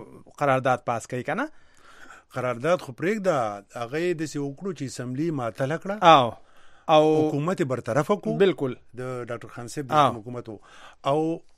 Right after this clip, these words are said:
Speaker 2: آه، په انګلند کې دوی په فیصله وکړه
Speaker 1: آه.
Speaker 2: چې په پښتونخوا کې به ریفرنډم کېږي.
Speaker 1: ریفرنډم به کېږي. نو ما ته د دې ریفرنډم سره هغه ریفرنډم را
Speaker 2: آیا
Speaker 1: یاد
Speaker 2: د،
Speaker 1: شي
Speaker 2: د،
Speaker 1: چې ولې
Speaker 2: د ضیاء الحق ریفرنډم، د، د ج-، د جنرال مشرف ری-،
Speaker 1: بالکل،
Speaker 2: ریفرنډم.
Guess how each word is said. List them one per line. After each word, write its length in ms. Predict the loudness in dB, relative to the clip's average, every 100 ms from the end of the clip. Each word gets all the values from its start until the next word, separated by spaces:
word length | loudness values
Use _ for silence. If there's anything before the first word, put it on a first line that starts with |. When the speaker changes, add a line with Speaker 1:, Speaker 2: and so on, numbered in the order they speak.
| _ -12
Speaker 2:
آه، 220 | -8 -8
په 160 | -8 -12 -6
انګلند 420 | -4 2 2 2
کې 60 | 0
دوی 200 | 0 -2
په 180 | -2 -4 -4
فیصله 260 | -4 -2
وکړه 380 | -2 -4 -6 -6 -4
Speaker 1:
آه. 180 | 2 2
Speaker 2:
چې 60 | 0
په 100 | -8
پښتونخوا 400 | -10 -8 -6 -6
کې 80 | -6
به 100 | -4
ریفرنډم 420 | -4 -4 -4 -4 -4
کېږي. 240 | -6 -2 -2
Speaker 1:
ریفرنډم 420 | 0 0 0 2
به 100 | 0
کېږي. 300 | -2 -4 -2 0
نو 100 | -2 -2
ما 200 | 4 4
ته 200 | 4 2
د 80 | 4
دې 180 | 4 4
ریفرنډم 440 | 2 -2 2 0 4 4
سره 220 | 4 2 -6 -20 _ _ _ _ 6
هغه 240 | 8 8 6
ریفرنډم 480 | 2 -2 0 2 4
را 60 |
Speaker 2:
آیا 100 | 6
Speaker 1:
یاد 140 | 6 4
Speaker 2:
د، 60 |
Speaker 1:
شي 60 | 2
Speaker 2:
د، 60 | 2
Speaker 1:
چې 80 | 6
ولې 420 | 6 6 2 -2 -10
Speaker 2:
د 60 | -6
ضیاء 160 | -6 -4
الحق 260 | -6 -6
ریفرنډم، 480 | -8 -8 -8 -8 -10 -14 -20 -14 -6
د، 20 | -4 -4 -4
د 320 | -6 -6 -6 -8
ج-، 240 | -8 -10 -12 -14 -14 -14 -14 -12
د 240 | -12 -12 -6
جنرال 200 | -6 -6 -8
مشرف 380 | -8 -6 -6 -6
ری-، 100 | -6 0 4
Speaker 1:
بالکل، 320 | 4 4 -2
Speaker 2:
ریفرنډم. 260 | -2 -8